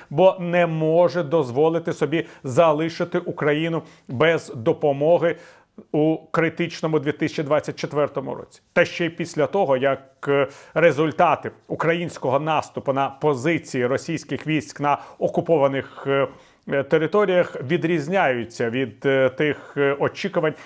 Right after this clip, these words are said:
які були у американської адміністрації і Пентагону. І багато хто у Сполучених Штатах вважає, що дві тисячі двадцять четвертий рік буде одним з найбільш, е, непростих у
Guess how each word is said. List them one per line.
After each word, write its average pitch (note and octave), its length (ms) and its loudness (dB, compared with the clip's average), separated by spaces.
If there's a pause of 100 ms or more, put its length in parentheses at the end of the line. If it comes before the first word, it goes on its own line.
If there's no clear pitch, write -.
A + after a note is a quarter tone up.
які E3 280 0
були D#3+ 340 0 (240)
у D#3+ 140 2
американської D3+ 1080 0
адміністрації C#3+ 1040 -2
і - 20 -2
Пентагону. C3+ 640 -2 (180)
І E3 180 2
багато C#3 440 0
хто - 240 2
у D3 180 -2
Сполучених C#3+ 720 -4 (120)
Штатах G3+ 380 -2 (220)
вважає, F#3 380 2
що F3+ 320 0
дві C#3 220 -6
тисячі F3+ 400 -4
двадцять E3+ 360 0
четвертий D#3 800 -2
рік D#3+ 380 0 (220)
буде G3+ 220 4
одним F#3 500 0
з E3 300 2
найбільш, E3+ 680 -2
е, F3+ 200 6
непростих F3 920 0
у D#3 320 2